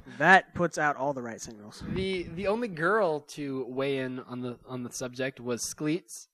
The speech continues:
Speaker 2: and, uh, she said the harder you
Speaker 1: Wait,
Speaker 2: try to
Speaker 1: spell
Speaker 2: meet
Speaker 1: that for me.
Speaker 2: S K L E A T S.
Speaker 1: <laughs>
Speaker 2: Yes,
Speaker 1: Okay,
Speaker 2: I don't know what it
Speaker 1: never
Speaker 2: stands
Speaker 1: mind.
Speaker 2: for.
Speaker 1: <laughs>
Speaker 2: Um,
Speaker 1: It sounds
Speaker 2: it's not
Speaker 1: like
Speaker 2: like
Speaker 1: another
Speaker 2: Skeets.
Speaker 1: word. Yeah,
Speaker 2: Yeah.
Speaker 1: that's exactly what
Speaker 2: No,
Speaker 1: I was
Speaker 2: there's an
Speaker 1: hearing
Speaker 2: L in
Speaker 1: there.
Speaker 2: there. I'm guessing
Speaker 1: All
Speaker 2: it's
Speaker 1: right.
Speaker 2: maybe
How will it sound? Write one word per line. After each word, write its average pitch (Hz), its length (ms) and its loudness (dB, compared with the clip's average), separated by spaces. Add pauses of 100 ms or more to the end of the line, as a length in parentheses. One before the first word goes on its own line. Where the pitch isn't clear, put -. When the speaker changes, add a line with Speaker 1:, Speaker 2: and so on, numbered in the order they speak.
Speaker 2:
and, 120 360 -8
uh, 117 280 -10
she 139 160 -10
said 160 420 -2
the 131 120 0
harder 190 260 0
you 202 140 -2
Speaker 1:
Wait, 143 80 -4
Speaker 2:
try 151 100 0
to 151 60 2
Speaker 1:
spell 165 260 8
Speaker 2:
meet 160 60 6
Speaker 1:
that 143 160 8
for 139 160 0
me. 139 100 -6 (320)
Speaker 2:
S - 240 -8
K 151 380 0
L 131 380 -2 (360)
E 151 220 -8
A 127 300 -4
T 131 340 -16
S. - 420 -18
Speaker 1:
<laughs> - 40 -20 (1700)
Speaker 2:
Yes, - 220 -10
Speaker 1:
Okay, 135 200 -2
Speaker 2:
I 160 80 0
don't 165 80 6
know 160 80 2
what 151 120 2
it - 60 6
Speaker 1:
never 196 140 12
Speaker 2:
stands 156 240 6 (460)
Speaker 1:
mind. - 220 4
Speaker 2:
for. 233 60 10
Speaker 1:
<laughs> 208 40 12
Speaker 2:
Um, 151 380 4 (100)
Speaker 1:
It 185 140 0
sounds 180 240 6
Speaker 2:
it's 170 80 4
not 208 60 12
Speaker 1:
like 214 80 10
Speaker 2:
like 202 120 8
Speaker 1:
another 151 240 6
Speaker 2:
Skeets. 143 260 0
Speaker 1:
word. 156 60 -4
Yeah, 165 380 12
Speaker 2:
Yeah. 156 60 8
Speaker 1:
that's 170 200 6
exactly 156 500 2
what 147 100 2
Speaker 2:
No, 135 100 4
Speaker 1:
I - 20 4
was 135 160 2
Speaker 2:
there's 135 40 -2
an 139 60 0
Speaker 1:
hearing 131 140 -2
Speaker 2:
L 123 80 -4
in 127 60 -4
Speaker 1:
there. 127 80 -2
Speaker 2:
there. 117 180 -6
I'm 147 100 -10
guessing 131 260 -4
Speaker 1:
All 123 60 -4
Speaker 2:
it's 113 100 -10
Speaker 1:
right. 123 120 -8
Speaker 2:
maybe 120 160 -10